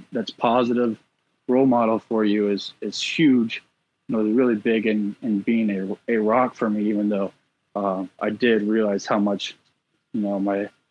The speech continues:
my biological dad maybe,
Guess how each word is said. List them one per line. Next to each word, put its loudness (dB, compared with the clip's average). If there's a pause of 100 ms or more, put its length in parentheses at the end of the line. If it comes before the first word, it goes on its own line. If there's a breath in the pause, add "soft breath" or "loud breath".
(580)
my 4
biological 4
dad 0
maybe, 0